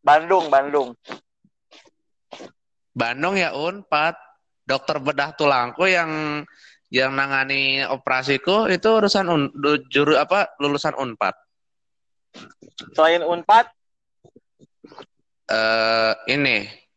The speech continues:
Speaker 2: apa ya? Eh, uin Bandung.
Speaker 1: Aduh, jangan uin deh.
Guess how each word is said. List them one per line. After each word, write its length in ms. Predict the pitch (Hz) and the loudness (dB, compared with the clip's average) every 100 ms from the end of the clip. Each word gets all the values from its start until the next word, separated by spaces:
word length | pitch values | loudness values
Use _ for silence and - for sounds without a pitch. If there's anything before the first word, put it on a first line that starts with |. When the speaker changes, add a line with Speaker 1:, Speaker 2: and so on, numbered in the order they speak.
| _ - - - - - - _ | _ -20 -20 -20 -20 -20 -20 _
Speaker 2:
apa 280 | 123 135 123 | -6 -2 0
ya? 400 | 98 87 92 123 - - _ _ _ _ _ _ _ _ _ _ _ _ 110 | 0 0 -2 -6 -10 -16 _ _ _ _ _ _ _ _ _ _ _ _ -2
Eh, 840 | 120 120 120 120 120 120 120 117 117 120 - - _ _ _ - _ _ _ _ _ _ _ - 123 | 0 0 2 2 2 2 4 2 0 -4 -16 -20 _ _ _ -20 _ _ _ _ _ _ _ -2 0
uin 320 | 135 135 135 | 2 0 -2
Bandung. 640 | 135 135 120 107 92 90 107 _ _ _ _ _ _ - - _ - _ _ _ _ _ _ _ _ _ _ - - | -2 -2 0 0 -2 -10 -20 _ _ _ _ _ _ -20 -20 _ -20 _ _ _ _ _ _ _ _ _ _ -8 -2
Speaker 1:
Aduh, 240 | 139 147 | 0 2
jangan 320 | 131 127 131 | 2 2 2
uin 400 | 135 131 156 160 | 0 2 0 0
deh. 140 | 165 | -2